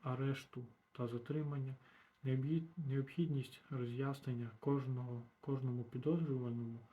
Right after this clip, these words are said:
про, е, причину арешту та, е, сутність обвинувачення зрозумілою для нього мовою,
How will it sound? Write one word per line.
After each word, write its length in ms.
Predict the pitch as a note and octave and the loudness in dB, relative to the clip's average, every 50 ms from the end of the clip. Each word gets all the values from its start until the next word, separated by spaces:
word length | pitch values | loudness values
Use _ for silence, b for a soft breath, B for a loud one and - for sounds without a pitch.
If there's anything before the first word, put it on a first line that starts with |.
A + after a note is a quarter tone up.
| B B B B B B B _ | B B B B B B B _
про, 320 | - B2+ C3 B2+ A2+ G#2+ - _ _ _ _ _ _ _ _ - - | 2 2 2 4 2 -2 -8 _ _ _ _ _ _ _ _ -12 -8
е, 220 | C3+ B2+ B2+ B2+ B2 - _ | -6 -6 -6 -6 -8 -8 _
причину 580 | - B2 A#2+ - - C#3+ C#3+ C3+ B2+ A#2+ B2 | -6 -6 -6 -2 2 2 4 4 2 0 -2
арешту 540 | C3 B2 B2 C3 C3+ C#3 C3+ - - - - | -4 -4 -2 -2 -2 -2 -4 -6 -12 -14 -14
та, 260 | - - B2 B2 B2 A#2+ B B B B B B B B B B _ _ _ | -10 -6 -6 -6 -6 -8 B B B B B B B B B B _ _ _
е, 40 | C3+ C3 C3 C3 C3 C3 - - - | -8 -6 -6 -6 -8 -10 -12 -14 -18
сутність 720 | - - - C#3+ C#3+ C#3+ C#3+ - C#3 C3 B2 - - - - _ - _ _ _ _ _ - F#3 | -16 -4 0 0 0 0 -2 -2 -2 -2 -2 -4 -10 -18 -20 _ -20 _ _ _ _ _ -10 -6
обвинувачення 880 | C#3+ C3 B2 C3 C3 C3 C3 B2+ C3+ C#3+ D3 C#3+ - - - C3 B2+ B2 | -4 -4 -2 0 0 0 2 2 2 0 0 -2 -4 -6 -6 -6 -6 -4
зрозумілою 720 | A#2+ B2+ B2+ B2 A#2 B2+ B2 B2+ C3+ D3 C#3+ C#3 C3 B2 | -4 -4 -4 -2 -2 -2 0 0 0 0 2 2 0 0
для 140 | A#2 A#2 A#2+ | 0 -2 -2
нього 380 | B2 C3 C3+ C3+ B2 B2+ B2 A#2 - _ _ | 0 0 0 0 0 -2 -6 -8 -12 _ _
мовою, 560 | B2+ B2 B2+ B2 A2+ G#2+ A2 A2+ A2+ A2+ B2 | -2 -2 0 -2 -2 -2 -4 -4 -4 -6 -10